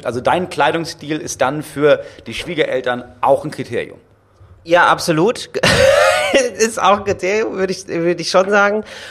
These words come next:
Speaker 2: Und es ist einfach zum Beispiel dünn sein, ist in Italien ein crazy Thema. Es ist einfach wichtig, als Frau dünn zu sein.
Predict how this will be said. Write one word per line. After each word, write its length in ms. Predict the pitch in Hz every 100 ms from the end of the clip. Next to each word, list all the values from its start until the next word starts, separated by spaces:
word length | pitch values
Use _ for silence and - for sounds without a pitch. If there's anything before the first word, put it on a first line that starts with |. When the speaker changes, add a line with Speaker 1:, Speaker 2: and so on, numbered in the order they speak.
| - -
Speaker 2:
Und 440 | 165 185 196 - -
es 180 | - 156
ist 220 | 202 -
einfach 180 | 175 170
zum 160 | - 160
Beispiel 340 | 156 - 160 123
dünn 380 | - 170 226 180
sein, 520 | 120 101 107 139 165 _ _
ist 300 | 170 175 - 156
in 80 |
Italien 840 | 139 139 - 147 156 117 107 113 117 - _ - _ -
ein 440 | 123 139 151 -
crazy 540 | - - 135 160 143 147
Thema. 540 | 147 156 117 80 92 - - _ _
Es 140 | 160 -
ist 220 | 175 -
einfach 320 | 151 147 117
wichtig, 400 | 151 190 143 -
als 160 | 120 -
Frau 320 | - 127 139
dünn 300 | 131 131 143
zu 160 | - 101
sein. 480 | 82 80 95 151